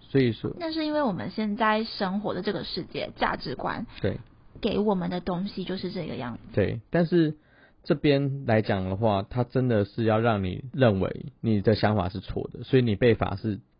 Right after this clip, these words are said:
Speaker 1: 正确的，你应该被罚。
Speaker 2: 对，就是如果你特立独行，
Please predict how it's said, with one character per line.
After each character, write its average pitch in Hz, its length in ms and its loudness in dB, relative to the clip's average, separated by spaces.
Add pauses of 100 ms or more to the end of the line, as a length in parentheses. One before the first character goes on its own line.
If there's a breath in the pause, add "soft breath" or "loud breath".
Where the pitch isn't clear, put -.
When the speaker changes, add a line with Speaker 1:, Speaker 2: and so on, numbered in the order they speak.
(120)
Speaker 1:
正 98 200 0
确 - 180 -6
的， - 240 -12
你 117 120 0
应 131 280 4
该 117 200 4
被 101 200 2
罚。 - 260 -10
Speaker 2:
对， 220 180 -8
就 233 100 -6
是 269 160 0
如 247 160 -2
果 233 160 2
你 196 160 -2
特 247 260 -2
立 240 160 2
独 175 240 -6
行， 202 260 -6